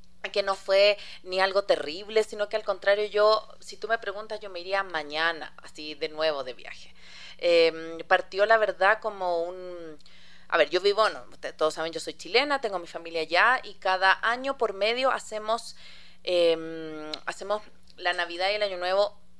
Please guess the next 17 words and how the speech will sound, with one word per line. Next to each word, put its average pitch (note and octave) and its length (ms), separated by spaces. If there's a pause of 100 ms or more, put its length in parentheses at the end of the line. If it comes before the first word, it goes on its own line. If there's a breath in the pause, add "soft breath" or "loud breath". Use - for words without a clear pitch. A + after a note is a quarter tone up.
en F3+ 100
cada F3 260
país. - 320
Entonces, F3 360
este F#3 200
año F3 200
nos F#3+ 140
tocaba, C#3 520 (260)
el D#3 120
año D#3+ 320
pasado, D3+ 260
perdón, D#3 220
nos D#3+ 80
tocaba C#3+ 240
en F3+ 80
Chile. E4+ 280 (800)
Entonces, F#3+ 540